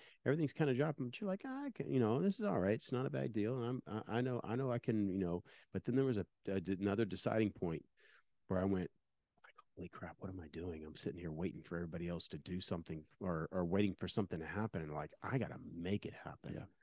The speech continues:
Speaker 1: I gotta
Speaker 2: That's where I
Speaker 1: make
Speaker 2: think,
Speaker 1: it happen.
Speaker 2: like, having that athletic
Speaker 1: Oh,
Speaker 2: background and
Speaker 1: crap,
Speaker 2: all
Speaker 1: was
Speaker 2: that,
Speaker 1: that not helpful?
Speaker 2: it's like, it, when e-, everything appears at its worst, the answer is always to work harder,
Speaker 1: Yeah.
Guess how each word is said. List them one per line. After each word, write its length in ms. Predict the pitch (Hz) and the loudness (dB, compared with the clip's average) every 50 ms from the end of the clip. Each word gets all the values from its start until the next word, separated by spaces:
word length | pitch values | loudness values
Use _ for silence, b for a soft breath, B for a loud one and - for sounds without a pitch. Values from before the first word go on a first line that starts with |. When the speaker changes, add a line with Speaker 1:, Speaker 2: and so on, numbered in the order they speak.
| _ _ _ _ _ _ _ _ _ _ _ _ _ _ _ - | _ _ _ _ _ _ _ _ _ _ _ _ _ _ _ 8
Speaker 1:
I 120 | - 131 | 12 12
gotta 180 | 131 131 - - | 12 12 10 8
Speaker 2:
That's 100 | - - | 6 8
where 160 | 131 113 98 95 | 8 8 8 8
I 60 | 95 | 8
Speaker 1:
make 140 | 113 101 92 | 8 6 6
Speaker 2:
think, 120 | 117 - | 6 6
Speaker 1:
it 60 | 117 | 4
happen. 420 | - 98 92 - - - - 95 80 | 4 2 -2 -6 -6 -4 -4 -4 -2
Speaker 2:
like, 200 | - 107 95 80 - _ _ _ _ _ _ _ _ _ _ _ _ _ _ - | 0 0 0 -2 -4 _ _ _ _ _ _ _ _ _ _ _ _ _ _ 0
having 400 | 147 92 104 98 98 98 92 90 | 2 2 4 4 4 4 4 4
that 160 | 92 92 90 | 4 4 2
athletic 560 | 92 92 92 98 - - 87 85 95 92 85 - | 2 2 0 0 -2 -2 0 2 2 2 4 6
Speaker 1:
Oh, 400 | 117 117 117 123 123 117 110 98 | 8 10 12 12 12 10 10 8
Speaker 2:
background 240 | 113 107 107 101 113 | 6 4 4 6 8
and 80 | 113 | 8
Speaker 1:
crap, 40 | 113 | 8
Speaker 2:
all 120 | 104 104 | 8 8
Speaker 1:
was 140 | 107 107 104 | 6 6 8
Speaker 2:
that, 100 | 107 117 113 | 8 6 6
Speaker 1:
that 80 | 110 113 | 6 6
not 180 | 113 113 110 | 4 4 4
helpful? 480 | 101 104 101 90 - - 92 87 - - | 4 4 2 2 0 -2 -2 0 2 2
Speaker 2:
it's 220 | 120 107 - - | 2 4 4 2
like, 380 | 113 90 87 87 85 - - - 185 233 311 311 - _ _ _ _ _ _ _ _ _ - | 4 4 2 2 -2 -4 -8 -8 -8 -6 -6 -8 -10 _ _ _ _ _ _ _ _ _ -10
it, 200 | - - - - _ _ _ _ _ _ _ _ _ _ _ _ | -8 -8 -8 -8 _ _ _ _ _ _ _ _ _ _ _ _
when 280 | - 98 98 98 98 98 - _ _ _ _ _ - | 2 4 4 4 4 2 0 _ _ _ _ _ -6
e-, 40 | 90 - - | -6 -2 0
everything 520 | 123 123 113 123 110 101 - - 117 98 95 | 0 0 2 2 0 0 0 0 0 0 -2
appears 440 | 90 - - - 101 98 95 80 90 | -2 -2 -2 0 0 0 0 -2 -2
at 80 | 85 | -4
its 160 | 82 82 - | -4 -4 -2
worst, 420 | - 104 104 95 90 87 - - - - | -2 0 0 0 0 -2 -4 -6 -8 -4
the 160 | - 107 - - | -4 -2 -2 0
answer 480 | - 95 95 98 98 - - 104 82 85 | 0 0 0 0 0 0 0 0 0 -2
is 120 | 82 82 | -2 -2
always 600 | 92 87 90 87 85 82 82 82 87 - - - - _ _ _ - | -2 -2 0 0 -2 -2 -4 -4 -4 -6 -6 -8 -8 _ _ _ -2
to 120 | - - | 0 0
work 400 | 101 85 82 92 90 87 82 - | 0 2 0 0 0 0 -2 -4
harder, 640 | - - - 85 85 85 80 - 87 82 - 127 - | -8 -8 -6 -2 -2 -2 -2 -2 -4 -6 -6 -6 -6
Speaker 1:
Yeah. 280 | - 95 90 80 78 76 | -4 -2 -2 -2 -2 -2